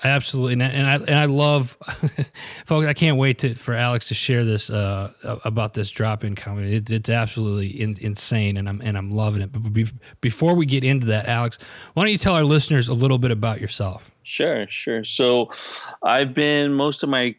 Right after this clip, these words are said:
Speaker 2: uh, life an agency guy. And what does that mean? What's an agency guy?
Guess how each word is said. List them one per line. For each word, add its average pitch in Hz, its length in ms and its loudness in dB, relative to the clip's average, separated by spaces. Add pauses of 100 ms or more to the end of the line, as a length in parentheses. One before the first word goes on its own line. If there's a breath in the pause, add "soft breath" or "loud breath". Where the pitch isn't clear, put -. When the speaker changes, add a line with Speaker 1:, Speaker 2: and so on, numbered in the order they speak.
(140)
Speaker 2:
uh, 104 360 0
life 107 420 0
an 110 220 -6
agency 107 500 -2
guy. 92 280 4
And 90 120 -2
what 98 140 -2
does 101 180 0
that 95 160 2
mean? 92 260 2
What's 98 220 -2
an 90 80 -2
agency 90 540 -2
guy? 82 420 0